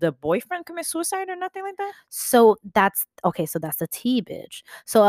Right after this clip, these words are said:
Speaker 1: 'Cause I feel like I read
Speaker 2: apparently,
Speaker 1: something like that.
Speaker 2: no, apparently he, he came home, didn't say anything to the cops. Apparently there's some shady shit with his family that went down too. Like, his family apparently, like, there's
Speaker 1: They knew.
Speaker 2: speculation that he,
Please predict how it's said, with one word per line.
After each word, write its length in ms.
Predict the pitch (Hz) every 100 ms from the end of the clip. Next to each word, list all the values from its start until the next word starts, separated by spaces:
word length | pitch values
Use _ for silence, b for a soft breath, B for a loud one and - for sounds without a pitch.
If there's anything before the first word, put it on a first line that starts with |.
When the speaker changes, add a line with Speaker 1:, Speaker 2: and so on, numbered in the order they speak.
| 202
Speaker 1:
'Cause 140 | 214
I 120 | 269 262
feel 160 | 320
like 80 | 359
I 20 | 285
read 180 | 196 185
Speaker 2:
apparently, 40 |
Speaker 1:
something 240 | 180 170 143
like 160 | 135
that. 80 | 208
Speaker 2:
no, 160 | 202 175
apparently 600 | 170 - 196 196 185 165
he, 180 | 185 175
he 160 | 180 196
came 240 | 311 320
home, 260 | 196 160 - _ - b b -
didn't 220 | 196 190
say 140 | 190
anything 300 | 180 180 170
to 100 | -
the 80 | 175
cops. 460 | - - - - - _ b b b b _ -
Apparently 280 | 233 262
there's 120 | 226 -
some 120 | 190
shady 420 | - - 202 190
shit 220 | 175 190
with 100 | 170
his 140 | 175 -
family 400 | - 170 175 180
that 180 | 175 175
went 200 | 175 170
down 260 | 180 175
too. 280 | - 185 180
Like, 160 | 170 156
his 180 | 170 -
family 300 | 170 170 170
apparently, 420 | 156 170 170 165
like, 220 | 160 160
there's 200 | 180 180
Speaker 1:
They 160 | 170 165
knew. 120 | 160 156
Speaker 2:
speculation 680 | 233 165 226 196 185 208 190
that 140 | 175
he, 220 | 202 190